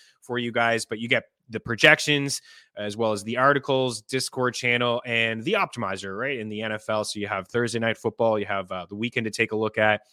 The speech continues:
No optimizer for hockey just yet, uh, but also, you know, an optimizer there in the N B A and P G A when the time comes. Betty's in the house. He's a new, uh, F T N Daily subscriber. He's had some success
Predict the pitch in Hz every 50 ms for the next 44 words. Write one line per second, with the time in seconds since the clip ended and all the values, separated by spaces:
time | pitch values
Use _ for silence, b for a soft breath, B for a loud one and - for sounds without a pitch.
0 | b _ 135 143 143 139 139 - - 139 127 120 117 117 - 117 117 117 117 117
1 | - 113 98 117 113 - - 120 113 117 120 - b b b b b b b -
2 | 101 104 101 98 - 110 113 117 113 110 - - 113 107 104 104 - 113 107 101
3 | 98 101 101 98 - 104 104 98 98 95 98 95 98 95 95 95 92 110 104 98
4 | 95 95 95 104 98 95 95 95 98 95 95 95 92 87 - _ _ _ _ _
5 | _ _ _ _ _ _ - 120 117 113 107 101 95 - - 110 101 98 98 101
6 | 101 101 101 98 95 95 95 92 - 104 95 95 - - 101 98 - 143 170 196
7 | 165 131 113 98 - 101 107 147 - - - - 135 120 123 120 117 113 110 110
8 | 104 101 104 104 104 117 113 - - 120 107 101 98 104 104 101 101 - - 95
9 | - - 127 131 143 147 147 123 117 104 95 - 98 92 - - 92 - - 120
10 | 113 107 - -